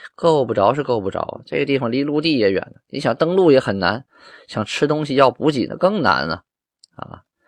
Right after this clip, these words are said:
当时黄龙啊，派遣的各个部队把守住所有可以登陆的口岸，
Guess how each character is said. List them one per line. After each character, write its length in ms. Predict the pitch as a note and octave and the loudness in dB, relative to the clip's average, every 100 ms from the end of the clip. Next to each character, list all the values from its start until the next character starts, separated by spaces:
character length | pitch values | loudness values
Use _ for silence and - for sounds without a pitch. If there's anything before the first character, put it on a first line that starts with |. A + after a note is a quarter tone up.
| _ - - - - _ | _ -20 -20 -20 -20 _
当 160 | - D3+ | -2 4
时 160 | D#3+ | 6
黄 340 | D#3+ - A#2 E3 | 6 6 4 6
龙 240 | C#3+ A#2+ | 2 4
啊， 160 | D#3 - _ _ _ | 2 2 _ _ _
派 260 | - B2+ G#2 | -2 2 2
遣 160 | - | 0
的 120 | - - _ | -10 -14 _
各 260 | - C#3+ E2+ | 0 2 0
个 140 | - _ | -4 _
部 160 | - | -6
队 180 | A2+ C#3 - - _ | -4 -4 -6 -20 _
把 300 | - - C3+ | -6 2 4
守 160 | E3 - | 4 0
住 140 | - F2 | -10 -14
所 400 | - - A#2 A3 | -8 -2 6 8
有 180 | D#3+ E2+ | 8 4
可 140 | - | -2
以 200 | A2+ - _ _ _ | -2 -2 _ _ _
登 220 | C3 A#2 | 2 2
陆 140 | A2+ | 0
的 80 | G#2 | 0
口 160 | - F2 | -2 -6
岸， 200 | G2 | -6